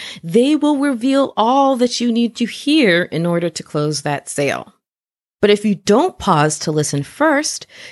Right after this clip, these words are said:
you can end up going into a pitch all hot, like totally on fire, only to realize you've completely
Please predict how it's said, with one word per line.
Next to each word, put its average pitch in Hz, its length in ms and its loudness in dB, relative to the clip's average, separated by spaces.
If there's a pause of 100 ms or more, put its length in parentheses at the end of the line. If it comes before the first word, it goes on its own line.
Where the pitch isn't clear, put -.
you 262 140 2
can 311 160 0
end 233 220 2
up 226 160 0
going 220 400 2
into 240 500 0 (280)
a 175 60 0
pitch - 500 -2 (400)
all 339 480 4
hot, 302 480 2
like 185 240 0 (220)
totally 415 520 2
on 427 260 2
fire, 440 960 -2 (420)
only 254 300 2
to 240 160 -2
realize 226 640 2 (240)
you've 208 300 2
completely 156 920 0